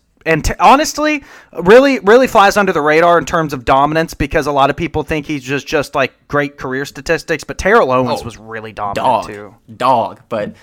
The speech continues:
Speaker 2: we're, let's, let's go back to this dog. This guy, Angelo, he was, like, thirty yards away from having a two thousand yard receiving season in two thousand and twelve.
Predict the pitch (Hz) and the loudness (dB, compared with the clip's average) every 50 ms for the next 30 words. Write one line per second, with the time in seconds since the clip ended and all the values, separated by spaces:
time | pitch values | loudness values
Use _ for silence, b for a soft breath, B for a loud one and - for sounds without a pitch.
0 | b b b b 165 202 202 190 196 214 208 - - 175 180 170 190 180 147 165 | b b b b -2 -2 0 0 -2 -2 -2 -4 -6 -6 -6 -2 -2 0 2 2
1 | 151 143 - - 131 131 139 120 117 117 117 107 98 98 - - b b b b | 0 0 -2 -6 -6 -6 -6 -6 -2 0 0 0 0 0 -4 -10 b b b b
2 | b b 185 226 233 - 285 294 294 277 269 220 180 - - - 185 208 208 190 | b b -6 -6 -4 0 2 2 4 4 2 0 -2 -4 -10 -8 -4 -4 -4 -4
3 | 185 170 151 - 220 254 285 330 240 196 - 185 156 - - - - - 160 165 | -4 -8 -8 -8 -8 -8 -8 -8 -8 -6 -6 -6 -6 -6 -8 -14 -12 -8 -8 -6
4 | 175 185 208 175 139 131 131 147 147 127 - 139 117 101 110 113 120 131 131 - | -6 -6 -6 -4 -2 -2 0 0 -2 -4 -6 -10 -8 -8 -6 -6 -6 -8 -8 -10
5 | 139 123 131 139 120 131 127 123 117 - - - 170 170 175 165 - - 143 120 | -10 -8 -6 -6 -6 -6 -8 -10 -12 -12 -14 -14 -14 -14 -14 -12 -8 -2 0 0
6 | 127 135 131 139 139 127 120 113 113 110 117 117 110 113 110 - - 123 113 113 | 0 0 -2 -6 -8 -8 -6 -4 -4 -4 -4 -4 -6 -10 -12 -12 -12 -10 -10 -8
7 | 117 113 110 - 120 110 101 107 104 104 107 110 - 127 113 - 120 113 117 107 | -8 -10 -10 -12 -12 -12 -12 -12 -12 -12 -12 -12 -12 -14 -10 -8 -6 -6 -6 -8
8 | 117 113 113 113 110 - - 107 101 98 90 95 - - | -12 -14 -14 -14 -14 -12 -10 -10 -10 -8 -10 -12 -14 -18